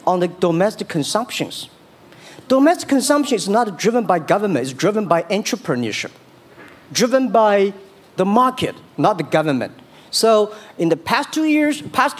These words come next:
twenty years, government is so strong. Now they get weak. It's our opportunity. It's our showtime to see the market economy, entrepreneurship,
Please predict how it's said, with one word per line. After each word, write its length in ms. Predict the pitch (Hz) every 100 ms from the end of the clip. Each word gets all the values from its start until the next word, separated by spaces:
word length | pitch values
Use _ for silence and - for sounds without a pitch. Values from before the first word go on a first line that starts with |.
| 240
twenty 220 | 302 285
years, 280 | 269 262 156
government 380 | 151 247 240 214
is 80 |
so 220 | - 269 285
strong. 420 | - 240 226 117 - - - _ - - - -
Now 240 | 143 285
they 120 | 311 302
get 240 | 302 294
weak. 400 | 294 349 175 - - -
It's 240 | 147 - -
our 240 | 139 160 170
opportunity. 640 | 147 - - 135 104 - - - - - - - - -
It's 200 | - 147 -
our 260 | 160 175
showtime 640 | 175 - 175 135 147 107 85 - - - - - - - - - -
to 120 | - 110
see 540 | - 214 240 240 240 -
the 80 | 113
market 440 | 113 135 156 202
economy, 500 | - 151 117 113 147 - - -
entrepreneurship, 880 | 160 214 - 240 175 127 120 - 156